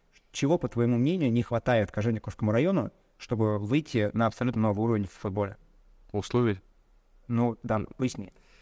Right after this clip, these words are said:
Speaker 1: Я
Speaker 2: Ну,
Speaker 1: понимаю, поясни.
Speaker 2: вот, э, хотелось бы, чтобы зимой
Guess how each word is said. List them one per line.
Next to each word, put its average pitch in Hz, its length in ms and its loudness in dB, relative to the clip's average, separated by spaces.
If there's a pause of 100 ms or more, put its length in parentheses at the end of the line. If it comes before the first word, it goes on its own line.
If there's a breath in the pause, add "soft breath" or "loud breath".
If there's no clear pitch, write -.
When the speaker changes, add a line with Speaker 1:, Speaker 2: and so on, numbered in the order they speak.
(220 soft breath)
Speaker 1:
Я 120 140 0
Speaker 2:
Ну, 127 160 4
Speaker 1:
понимаю, 147 400 2 (240)
поясни. - 260 -12 (140)
Speaker 2:
вот, 107 540 2
э, 95 220 2 (360)
хотелось 123 580 0
бы, 98 440 2
чтобы 101 640 0 (100)
зимой 120 680 0